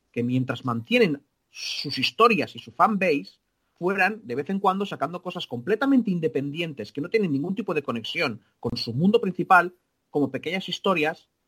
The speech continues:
que, que por lo que me, que fueran muy diferentes, que no fueran, "Esta es una historia en la Tierra que ocurre", porque es la misma historia de siempre. Y quizá con eso vayan pillando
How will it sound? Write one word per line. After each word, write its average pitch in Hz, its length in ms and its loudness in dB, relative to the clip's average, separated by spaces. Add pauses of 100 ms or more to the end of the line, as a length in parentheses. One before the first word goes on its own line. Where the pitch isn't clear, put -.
(120)
que, - 100 -4 (180)
que - 100 -20
por 120 140 -2
lo 123 60 -6
que 123 80 -4
me, 123 100 -12 (280)
que 156 140 -2
fueran 220 320 4
muy 190 200 -2
diferentes, 190 440 -2
que - 80 -10
no 180 80 -6
fueran, 220 340 2 (220)
"Esta 220 200 0
es - 80 -6
una 247 100 -2
historia 220 460 2
en 170 200 -4
la 143 180 0
Tierra 226 480 4
que 233 80 -6
ocurre", 202 300 -8
porque 135 160 -12
es 127 80 -14
la 185 60 -6
misma 202 180 -6
historia 139 240 -8
de 110 80 -8
siempre. 165 400 -6 (200)
Y - 80 -12
quizá 160 220 -4
con 220 140 -4
eso 226 120 -2
vayan 208 260 -2
pillando 196 500 0